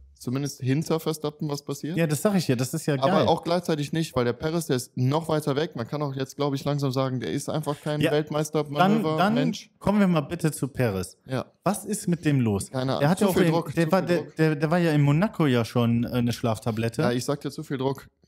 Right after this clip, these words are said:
Speaker 1: Ich sag dir viel zu viel Druck. Der hat sich die ersten, äh, zwei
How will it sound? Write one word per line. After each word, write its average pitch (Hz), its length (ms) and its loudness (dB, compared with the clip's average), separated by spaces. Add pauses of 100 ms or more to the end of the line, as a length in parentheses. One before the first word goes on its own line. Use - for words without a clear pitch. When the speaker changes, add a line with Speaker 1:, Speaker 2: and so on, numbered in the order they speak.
Speaker 1:
Ich - 140 -10
sag 175 160 -6
dir 165 140 -10
viel 190 320 -2
zu 175 140 -10
viel 147 180 -2
Druck. 117 320 -6
Der 139 160 0
hat 165 160 -2
sich 156 240 -2
die 151 140 -2
ersten, 151 640 -4
äh, 127 340 -4
zwei 147 300 -4